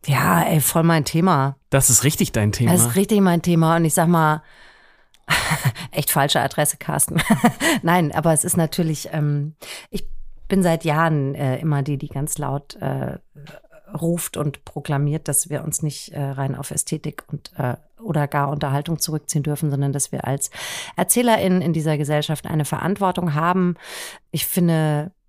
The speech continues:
Speaker 1: alles andere wäre so ein Schmarotzertum. Ähm, also, äh, Schmarotzer, nee, das klingt jetzt total blöd, das stimmt auch nicht.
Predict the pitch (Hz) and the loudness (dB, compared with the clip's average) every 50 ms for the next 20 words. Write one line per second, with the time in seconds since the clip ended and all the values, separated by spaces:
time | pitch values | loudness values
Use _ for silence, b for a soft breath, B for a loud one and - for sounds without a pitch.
0 | _ _ _ - 151 170 175 165 - - - 151 175 185 180 180 165 151 160 156 | _ _ _ -2 0 2 2 2 0 0 0 0 2 2 2 0 0 0 0 0
1 | 151 160 151 156 151 151 147 143 - - - - - 147 139 139 135 135 139 139 | 0 0 0 0 0 0 0 0 -2 -2 -2 -2 -2 -2 -2 -2 -2 -2 -4 -4
2 | - - - 196 190 - - - - 190 185 196 190 196 196 202 208 - - - | -2 -2 -2 -2 -2 -4 -8 -8 -4 -2 0 0 0 0 0 -2 -4 -8 -8 -6
3 | 170 170 180 175 175 175 175 - - - - - - - _ _ _ _ _ - | -6 -4 -4 -4 -4 -4 -4 -4 -6 -6 -8 -12 -16 -20 _ _ _ _ _ 0
4 | 139 147 151 170 160 165 165 160 156 156 - - _ _ _ _ _ _ _ _ | 0 0 2 0 0 -2 -2 -4 -4 -8 -10 -16 _ _ _ _ _ _ _ _
5 | _ _ _ _ - - - - - - - 139 127 - - - 160 147 147 143 | _ _ _ _ -8 -8 -6 -6 -6 -6 -4 -4 -6 -4 -4 -6 -4 -2 -2 -2
6 | 139 - 147 - - - 180 156 165 - - - 151 - - - - 135 139 147 | -2 -2 -4 -4 -4 -4 -4 -4 -2 -2 -4 -4 -4 -4 -6 -4 -2 0 -2 -2
7 | - 160 151 139 135 131 - 151 - - - - 175 180 - - 139 139 139 135 | -2 -4 -2 -2 -2 -4 -4 -2 -2 0 2 2 2 2 0 -2 -2 -2 0 -2
8 | 139 143 - B | -2 -4 -6 B